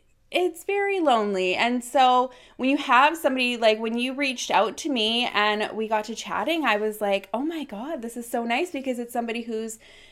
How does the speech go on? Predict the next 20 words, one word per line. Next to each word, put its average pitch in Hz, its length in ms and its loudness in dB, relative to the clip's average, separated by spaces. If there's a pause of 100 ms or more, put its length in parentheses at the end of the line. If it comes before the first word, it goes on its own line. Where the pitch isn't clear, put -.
(140)
going 233 380 2
through 214 680 2
the 208 140 -4
same 202 240 -4
things 190 240 -6
I 185 520 -4 (480)
am. 208 720 -2 (340)
And 233 360 4 (260)
everybody 403 420 4
kinda 330 240 2
wants 294 200 0
to 294 60 -4
keep 285 220 -2
things 240 180 0
secret, 190 640 0
right? 214 320 6
Like, 233 240 2
they're 233 200 4
just 233 220 -4
like, 208 460 4